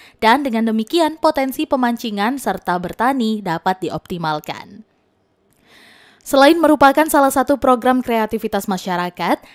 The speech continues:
dengan adanya Pokdarwis di Kenali Besar, masyarakat mendapatkan pengetahuan mengenai pengembangan potensi wisata melalui pelatihan, pendampingan, dan pemberdayaan.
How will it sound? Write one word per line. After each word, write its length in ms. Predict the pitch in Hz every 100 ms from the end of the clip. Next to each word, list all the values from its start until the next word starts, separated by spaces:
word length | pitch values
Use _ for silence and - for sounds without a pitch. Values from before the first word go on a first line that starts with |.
| _
dengan 240 | 175 190
adanya 400 | 233 220 214 247
Pokdarwis 560 | 247 233 208 208 233 220
di 80 | 208
Kenali 320 | 208 190 185
Besar, 400 | 180 - 247 349 - _
masyarakat 480 | 240 254 294 302 349
mendapatkan 560 | 302 277 269 262 302 294
pengetahuan 640 | 269 254 233 233 196 233
mengenai 480 | 302 208 196 190 233
pengembangan 560 | 208 190 190 175 190 208
potensi 480 | 170 170 175 196
wisata 560 | 170 165 160 156 233 302
melalui 480 | 226 160 156 175 220
pelatihan, 640 | 214 196 196 170 175 320 - - -
pendampingan, 800 | 165 160 190 285 320 285 269 269 _ -
dan 240 | 302 311
pemberdayaan. 1040 | 302 233 190 175 151 156 151 147 143 -